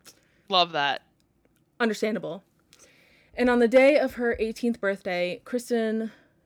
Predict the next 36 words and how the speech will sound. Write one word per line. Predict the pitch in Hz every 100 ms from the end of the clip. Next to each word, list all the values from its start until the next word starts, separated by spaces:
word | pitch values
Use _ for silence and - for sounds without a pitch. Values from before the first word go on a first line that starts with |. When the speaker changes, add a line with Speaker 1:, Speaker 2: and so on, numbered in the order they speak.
| _ _ _
Speaker 2:
walks | 208 208 233 -
off | 247 247 - -
into | 220 226
the | 233
woods | 208 196 185
surrounding | - 190 180 185 190
campus | 180 170 175 175 - -
and | 185 180 175 403
Speaker 1:
<laughs> | -
Speaker 2:
never | 165 160
returns. | 147 - 95 185 196 - _ _ -
Speaker 1:
Love | 185 185
it. | 196 208 - _ - _ _ _ _ _ _ _ -
Speaker 2:
Charlotte | 302 294 285 254 247 -
and | 226 214 208
Brittany | 202 202 196
are | 196
immediately | 202 226 285 247 226
put | 214
on | 190
program | 190 190 180 185 180
for | 185
their | 190
assistance | 180 185 - 185 180
in | 180
the |
disappearance. | 170 - 190 180 359 277 - - _ _ _ _ _ _ _ -
And | 240 233
a | 226
request | 220 - 311 -
group | 247 220 - - - _ 220
is | 208 202
listed | 202 202 - 202 190
soon | - 262 294
after, | 226 208 - 175 175
listing | 190 208 202